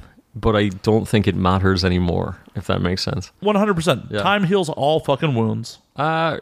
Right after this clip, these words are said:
Speaker 1: no, actually, Ricky says that all the time. That's his favorite quote. He's like, "You know, t-," actually, his favorite two quotes <laughs> are, like, the best way to, like,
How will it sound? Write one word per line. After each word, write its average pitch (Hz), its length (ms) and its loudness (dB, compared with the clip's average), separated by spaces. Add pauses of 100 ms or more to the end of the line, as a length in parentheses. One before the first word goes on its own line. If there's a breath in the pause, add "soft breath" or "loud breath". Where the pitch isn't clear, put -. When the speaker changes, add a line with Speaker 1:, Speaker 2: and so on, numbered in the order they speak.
Speaker 1:
no, 170 680 0
actually, 151 540 0 (140)
Ricky 160 460 -4
says 156 300 -2
that 143 140 -2
all 131 180 0
the 123 80 -2
time. 117 560 -2 (760 loud breath)
That's 123 220 -2
his 135 140 -2
favorite 143 400 -4
quote. 107 260 2
He's 101 120 0
like, 104 140 -2
"You 101 80 -2
know, 104 240 4
t-," - 140 -6 (140)
actually, 113 300 0
his 107 100 0
favorite 151 240 0
two 131 120 -4
quotes 104 280 0
<laughs> - 0 -
are, 123 220 4
like, 151 400 0
the 143 80 -4
best 117 300 0
way 107 220 2
to, 104 120 -8
like, 98 280 -4